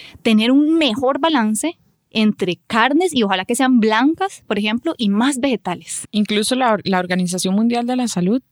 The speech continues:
Speaker 2: que es un ente que hace bastantes investigaciones y demás con respecto a la alimentación, apunta que los riesgos de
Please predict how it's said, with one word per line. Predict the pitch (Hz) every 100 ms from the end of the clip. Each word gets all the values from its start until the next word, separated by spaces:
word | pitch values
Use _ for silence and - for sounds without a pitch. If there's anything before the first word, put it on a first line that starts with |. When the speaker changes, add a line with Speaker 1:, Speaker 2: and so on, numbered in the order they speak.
| _
Speaker 2:
que | -
es | 156
un | 175 175
ente | 180 190
que | - 160 139 -
hace | 156 151 180 151
bastantes | 151 151 - 160 160 185 170 - - -
investigaciones | 170 156 - 151 151 160 170 190
y |
demás | 196 220 240
con | - 165
respecto | 156 - 160 -
a |
la | 180
alimentación, | 190 190 196 196 202 214 214 247 _ _ 180
apunta | 175 180 175 196
que | -
los | 185 170 165
riesgos | 170 170 220 214
de | 233 233